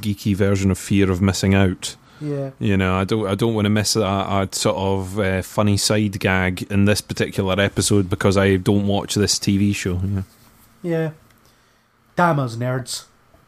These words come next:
Speaker 2: We,
Speaker 1: Yeah.
Speaker 2: we're our own worst enemies. Okay, on to the main event then. Uh,
Speaker 1: I suppose so.
Speaker 2: Supergirl season three, part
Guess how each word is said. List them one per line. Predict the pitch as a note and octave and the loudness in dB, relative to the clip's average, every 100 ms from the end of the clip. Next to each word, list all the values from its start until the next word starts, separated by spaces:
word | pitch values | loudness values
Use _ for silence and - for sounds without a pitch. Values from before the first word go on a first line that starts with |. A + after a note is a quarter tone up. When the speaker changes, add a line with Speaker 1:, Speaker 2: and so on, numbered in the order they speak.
| _ | _
Speaker 2:
We, | C#3 C3 | 0 0
Speaker 1:
Yeah. | C3 | 0
Speaker 2:
we're | C#3+ | 0
our | D3 D3 | 2 2
own | D#3+ D3+ | 2 2
worst | D3+ - | -2 -4
enemies. | A#2 A2+ A#2 A2+ _ _ _ | -6 -6 -8 -12 _ _ _
Okay, | C#3 - A2+ | -12 -10 -6
on | D3 D#3 | -2 -2
to | D#3 | 0
the | D#3 | 0
main | E3 | 0
event | D#3+ E3+ G#3 - - - - | 2 2 0 -6 -16 -16 -6
then. | D#3+ G3 G#3 G#3 _ | 0 0 0 -6 _
Uh, | C#3 C#3 C3+ G#2 F#2 | 0 2 4 4 4
Speaker 1:
I | F2+ | 0
suppose | - G2+ F2 | -2 -2 0
so. | - - _ _ _ | 0 -2 _ _ _
Speaker 2:
Supergirl | - - D#3 D3+ D3+ D3 D3 | -8 -4 -2 0 2 2 0
season | C#3 D#3 D#3 D3 C#3+ C3+ | -2 -2 0 0 0 0
three, | B2+ C#3 F3 F#3+ F#3+ F3 - | -2 -4 -4 -4 -6 -8 -4
part | C#3+ C#3+ - | 0 0 0